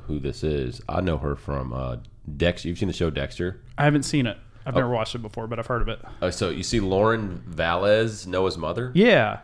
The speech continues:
Speaker 1: She plays, uh, one of the main officers in that show. She's really
Speaker 2: Oh,
Speaker 1: good.
Speaker 2: okay.
Speaker 1: Um,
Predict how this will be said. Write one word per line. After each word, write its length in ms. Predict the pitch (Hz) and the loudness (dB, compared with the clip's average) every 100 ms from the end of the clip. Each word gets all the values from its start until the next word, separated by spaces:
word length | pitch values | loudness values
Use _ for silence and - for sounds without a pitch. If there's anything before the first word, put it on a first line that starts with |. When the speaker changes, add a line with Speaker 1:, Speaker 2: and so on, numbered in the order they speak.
| - | -14
Speaker 1:
She 260 | - 113 | -8 -6
plays, 520 | 104 - 104 95 90 90 | -4 0 2 2 -2 -2
uh, 260 | 80 71 | -2 -2
one 200 | 71 87 | -2 -4
of 80 | 90 | -2
the 60 | 78 | -4
main 680 | 76 76 82 80 73 69 69 - - - - - - - - - | -6 -4 -2 -2 -4 -6 -10 -14 -18 -18 -20 -20 -20 -20 -20 -8
officers 600 | 78 78 - - 69 65 | 0 0 0 -6 -6 -6
in 100 | 71 | -6
that 180 | 69 67 | -6 -8
show. 300 | - 78 65 | -2 0 0
She's 180 | - 73 | -4 0
really 240 | 87 82 | 2 4
Speaker 2:
Oh, 40 | 185 | 4
Speaker 1:
good. 220 | 139 151 208 | 2 2 0
Speaker 2:
okay. 260 | 110 104 123 - - - | -4 -4 -6 -8 -12 -2
Speaker 1:
Um, 560 | 71 67 64 62 62 | 0 0 0 -4 -8